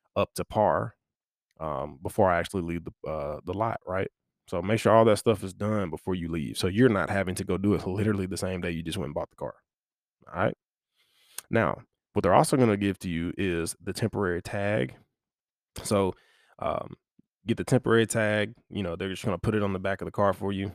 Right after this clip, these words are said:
and, you know, for about two months, you're gonna be good as far as, like, waiting for your tag and registration to come in. Um, and then that way you'll be set. You'll be able to put your tag on the back of the car.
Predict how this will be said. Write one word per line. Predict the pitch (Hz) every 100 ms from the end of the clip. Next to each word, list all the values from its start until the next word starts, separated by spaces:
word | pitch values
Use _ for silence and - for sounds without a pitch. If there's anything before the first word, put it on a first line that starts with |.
| -
and, | 90 85 82 _ _ -
you | 131
know, | 123 120
for | 110
about | 101 98 -
two | 131 117
months, | 107 98 -
you're | 101
gonna | 98
be | 92
good | 78 98 101 101 95 -
as | -
far | - 95 92
as, | 92
like, | 90 - 76
waiting | 101 101
for | -
your | 87 82
tag | 104 98 95
and | 82
registration | 87 82 98 95 92
to |
come | - 98
in. | 98 98 110 - _ _ _ -
Um, | 87 87
and | 101
then | 127
that | 113
way | 107
you'll | 101 92
be | 90
set. | - 104 65
You'll | 69 85
be | 85
able | -
to |
put | - -
your | -
tag | - 104 104
on | 98
the | 92
back | 104 104
of |
the | -
car. | 107 107 107 107